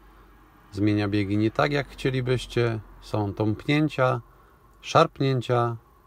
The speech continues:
nie wie, który bieg należy włączyć, możecie spróbować właśnie zresetować, e, te wartości, te adaptacje za pomocą programu. No, powinno być lepiej. Jeśli nie będzie lepiej,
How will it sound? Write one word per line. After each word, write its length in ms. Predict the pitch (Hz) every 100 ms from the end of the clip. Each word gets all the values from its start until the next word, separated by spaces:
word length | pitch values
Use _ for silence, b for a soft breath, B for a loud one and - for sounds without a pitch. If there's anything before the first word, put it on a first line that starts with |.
| _ _ _ _ _ 113
nie 160 | 117
wie, 140 | 107 107
który 320 | - 107 104
bieg 220 | 107 -
należy 320 | 107 104 110
włączyć, 580 | 113 143 143 143 131 - b b b b b -
możecie 480 | 120 131 143 135 135
spróbować 560 | - 139 135 131 127
właśnie 360 | 120 123 - 117
zresetować, 680 | 113 117 117 127 110 107 - - B B B - 110
e, 320 | 107 104 101
te 120 | 107
wartości, 560 | 110 107 123 117 - 113
te 100 | 110
adaptacje 600 | 104 - 113 - 110 101 B B B B -
za 200 | 113 110
pomocą 400 | 113 113 110 107
programu. 540 | 101 107 107 110 143 202 - b b b b - -
No, 260 | 277 349 277
powinno 380 | 180 139 143 139
być 140 | 131 120
lepiej. 360 | 113 - 98 147 - _ _
Jeśli 440 | 135 156 - 127 110
nie 240 | 110 165
będzie 300 | 165 165 151
lepiej, 500 | 147 143 135 127 120